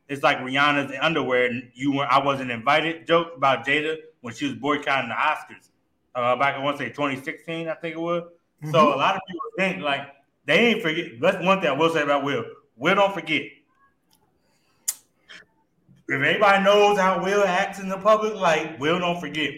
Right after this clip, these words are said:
Speaker 1: So bo-, bottle all that up. But it all boils down to legit, like, yo, if a comedian make a, if it, I, I go to,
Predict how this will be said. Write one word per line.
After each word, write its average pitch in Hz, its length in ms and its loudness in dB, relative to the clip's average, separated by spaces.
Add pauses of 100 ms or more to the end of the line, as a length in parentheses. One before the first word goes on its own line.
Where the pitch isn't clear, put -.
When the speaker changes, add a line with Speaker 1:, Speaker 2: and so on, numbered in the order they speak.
(220)
Speaker 1:
So 160 300 0
bo-, 190 400 6
bottle 220 280 6
all 226 220 6
that 226 240 2
up. 143 320 -2 (1200)
But 185 160 0
it 208 80 -4
all 240 260 2
boils 196 300 -2
down 147 300 -2
to 127 100 -12
legit, 139 600 -8 (260)
like, 139 240 -2
yo, 151 380 -2 (180)
if 147 160 -2
a 135 80 -8
comedian 151 640 -6
make 175 160 -2
a, 135 140 -10 (520)
if 147 120 -8
it, 226 160 -2
I, 175 100 -2 (140)
I 202 100 2
go 190 120 2
to, - 180 -12